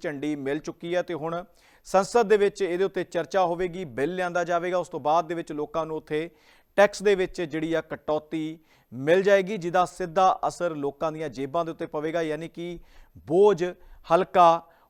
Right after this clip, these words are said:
ਹੋ ਜਾਵੇਗਾ। ਤੁਹਾਨੂੰ ਦੱਸ ਦਈਏ ਕਿ ਮਾਰਕ ਕਾਰਨੇ ਹੋਰਾਂ ਨੇ ਇਸ ਤੋਂ ਪਹਿਲਾਂ ਵੀ ਕਈ ਫੈਸਲੇ ਲਏ ਨੇ ਤੇ ਵੱਡੀ ਗੱਲ ਇਹ ਹੈ ਕਿ ਇਸ ਵਾਰ ਕੈਬਨਿਟ ਦੇ ਵਿੱਚ ਵੱਡੀ ਗਿਣਤੀ ਦੇ ਵਿੱਚ ਪੰਜਾਬੀ ਵੀ ਨੇ, ਭਾਰਤੀ ਮੂਲ ਦੇ ਲੀਡਰ ਵੀ ਕੈਬਨਿਟ ਦੇ ਵਿੱਚ ਸ਼ਾਮਲ ਕੀਤੇ ਗਏ ਨੇ।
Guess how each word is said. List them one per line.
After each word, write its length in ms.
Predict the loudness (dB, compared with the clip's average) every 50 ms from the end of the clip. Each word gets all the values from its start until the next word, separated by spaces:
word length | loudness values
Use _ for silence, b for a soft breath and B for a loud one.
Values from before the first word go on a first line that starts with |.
| b -2
ਹੋ 160 | 4 4 4 6
ਜਾਵੇਗਾ। 440 | 6 4 2 2 0 -4 -4 -6
ਤੁਹਾਨੂੰ 220 | -4 -2 -2 0 2
ਦੱਸ 180 | 4 2 2
ਦਈਏ 180 | 2 -2 -2 -2
ਕਿ 120 | -2 -4 -4
ਮਾਰਕ 240 | -2 0 0 0 0
ਕਾਰਨੇ 260 | -2 -2 -2 -2 -6
ਹੋਰਾਂ 260 | -6 -4 -2 -2 -4
ਨੇ 120 | -4 -6
ਇਸ 80 | -8 -8
ਤੋਂ 120 | -8 -10
ਪਹਿਲਾਂ 240 | -6 -4 -4 -2 -2 -4
ਵੀ 80 | -4
ਕਈ 100 | -6 -6
ਫੈਸਲੇ 380 | -6 -4 -4 -4 -4 -6 -8 -4
ਲਏ 140 | -2 -2 -2
ਨੇ 100 | -2 -4
ਤੇ 100 | -8 -6
ਵੱਡੀ 340 | -6 -6 -4 -4 -4 0
ਗੱਲ 200 | 0 0 0 0
ਇਹ 80 | 0 0
ਹੈ 60 | 0 -2
ਕਿ 140 | -4 -8 -10
ਇਸ 140 | -10 -6 -2
ਵਾਰ 160 | -2 -2 -2
ਕੈਬਨਿਟ 380 | -2 -2 -2 -2 -2 -4 -6
ਦੇ 120 | -4 -4 -4
ਵਿੱਚ 340 | -4 -6 -6 -4 -6 -6 -6 -8 b b b b b b b b
ਵੱਡੀ 380 | 2 2 2 2 2 -2 -2 -2
ਗਿਣਤੀ 360 | -2 -4 -6 -6 -6 -10 -2
ਦੇ 120 | -2 0
ਵਿੱਚ 240 | 0 0 -4 -4 -6 -10 -10 _
ਪੰਜਾਬੀ 540 | -8 -8 -6 0 2 4 4 4 2 -6 -6
ਵੀ 140 | -6 -6 -6
ਨੇ, 160 | -6 -8 -12 -12 -8 _
ਭਾਰਤੀ 420 | 4 4 4 4 4 0 -8 -10
ਮੂਲ 320 | -8 -8 -6 -6 -6 -4 -2
ਦੇ 300 | -2 0 0 0 -2 -4 b b b b b b b b
ਲੀਡਰ 420 | -4 0 0 4 6 6 6 6 4
ਵੀ 420 | 0 -4 -4 -4 -6 -6 -8 -10 _ _ _ _ _
ਕੈਬਨਿਟ 340 | 2 2 2 2 0 -2 -2
ਦੇ 100 | -2 -4
ਵਿੱਚ 120 | -6 -4
ਸ਼ਾਮਲ 280 | -2 -2 -2 -2 -2 -6
ਕੀਤੇ 320 | -6 -10 -2 2 2 6
ਗਏ 140 | 6 6 6
ਨੇ। 160 | 6 4 0